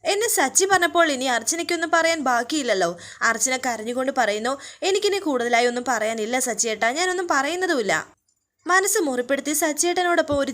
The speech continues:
ജീവിതം എനിക്ക് വേണ്ട. എൻ്റെ സന്തോഷത്തിന് വേണ്ടി ഞാൻ പറഞ്ഞു ഒരുമിച്ച് ജീവിക്കാന്ന്." സച്ചിയേട്ടൻ്റെ സന്തോഷത്തിന് വേണ്ടി സച്ചിയേട്ടൻ പറയുന്നു പിരിയാന്ന്.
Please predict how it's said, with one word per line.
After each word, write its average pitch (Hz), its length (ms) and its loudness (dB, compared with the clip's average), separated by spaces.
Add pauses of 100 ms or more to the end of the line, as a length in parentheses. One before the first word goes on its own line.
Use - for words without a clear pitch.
ജീവിതം 240 360 -2
എനിക്ക് 349 360 -2
വേണ്ട. 185 240 -2 (880)
എൻ്റെ 392 220 2
സന്തോഷത്തിന് 381 640 2
വേണ്ടി 415 200 0
ഞാൻ 370 200 0
പറഞ്ഞു 330 300 2
ഒരുമിച്ച് 233 360 -2
ജീവിക്കാന്ന്." 226 600 -2 (520)
സച്ചിയേട്ടൻ്റെ 403 640 2
സന്തോഷത്തിന് 302 540 0
വേണ്ടി 277 220 -2
സച്ചിയേട്ടൻ 262 580 -2
പറയുന്നു 254 360 -2 (100)
പിരിയാന്ന്. 269 540 0